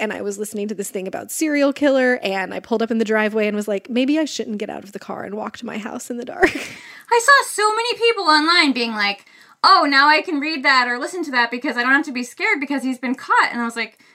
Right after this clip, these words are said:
Speaker 2: "It's so nice that you think he's the only bad person <laughs> in the country." Like, it will still freak you out. <laughs>
Speaker 1: Yep, it's freaky. I'm kinda hard to rattle, and this one
Speaker 2: Yeah,
Speaker 1: has
Speaker 2: she's an amazing writer.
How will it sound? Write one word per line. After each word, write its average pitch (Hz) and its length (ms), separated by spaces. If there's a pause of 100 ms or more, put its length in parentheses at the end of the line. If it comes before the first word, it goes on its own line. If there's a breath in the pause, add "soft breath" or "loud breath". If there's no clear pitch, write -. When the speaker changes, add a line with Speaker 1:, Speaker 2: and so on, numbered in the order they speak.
(140 soft breath)
Speaker 2:
"It's - 160
so - 160
nice 381 280
that 330 60
you 285 120
think 320 240
he's 285 180
the 269 180
only 302 300
bad 302 320
person 339 320
<laughs> 302 100
in 311 240
the 349 240 (140)
country." 247 500 (540 loud breath)
Like, 320 420
it 427 380
will 415 200
still 466 440
freak 427 260
you 392 180
out. - 460
<laughs> 392 840
Speaker 1:
Yep, 349 400 (100)
it's 370 220
freaky. 269 500
I'm 302 220
kinda 453 240
hard 302 260
to 254 80
rattle, 220 400
and 208 140
this 233 160
one 220 380 (140)
Speaker 2:
Yeah, 208 480
Speaker 1:
has 190 120
Speaker 2:
she's 269 180
an 302 140
amazing 208 420
writer. 82 420